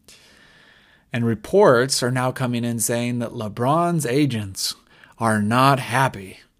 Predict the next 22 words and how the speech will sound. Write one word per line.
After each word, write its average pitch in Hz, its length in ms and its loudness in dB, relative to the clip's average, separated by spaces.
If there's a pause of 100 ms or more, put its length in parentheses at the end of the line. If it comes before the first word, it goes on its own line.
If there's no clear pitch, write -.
(360)
that 113 120 -8
the 113 100 -6
Lakers 113 440 0
didn't 120 240 0
trade 123 420 -2
Russell 117 380 -2
Westbrook 110 500 -6
away 95 440 -10 (500)
in 139 200 2
return 123 380 0
for 104 160 -8
John 107 340 -8
Wall. 90 380 -14 (1900)
I'm 202 200 2
sorry, 110 480 2 (880)
isn't 208 200 6
LeBron 185 460 4
the 180 80 6
one 170 240 4
who 165 140 6
wanted 156 340 4
Westbrook 151 640 2